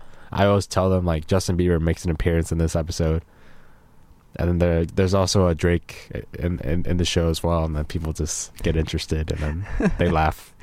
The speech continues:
Speaker 2: It works. It really works.
Speaker 1: Yeah. All right. We have, uh,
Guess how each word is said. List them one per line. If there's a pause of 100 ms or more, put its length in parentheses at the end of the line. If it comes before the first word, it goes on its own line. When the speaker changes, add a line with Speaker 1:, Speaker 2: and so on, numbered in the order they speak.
(260)
Speaker 2:
It
works.
It
really
works. (100)
Speaker 1:
Yeah. (1400)
All
right.
We
have,
uh,